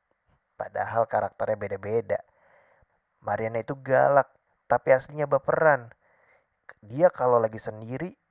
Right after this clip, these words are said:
suka overthinking. Kalau Fajar penggambarannya tong kosong nyaring bunyinya, kebanyakan ngoceh, tapi nilai gitu-gitu aja.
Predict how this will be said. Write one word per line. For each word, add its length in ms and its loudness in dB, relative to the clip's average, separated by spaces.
suka 400 0
overthinking. 640 -8
Kalau 320 -2
Fajar 560 2
penggambarannya 1040 -2
tong 160 -6
kosong 320 -2
nyaring 240 -8
bunyinya, 560 -8
kebanyakan 480 -2
ngoceh, 560 0
tapi 480 -2
nilai 240 0
gitu-gitu 400 -10
aja. 400 -2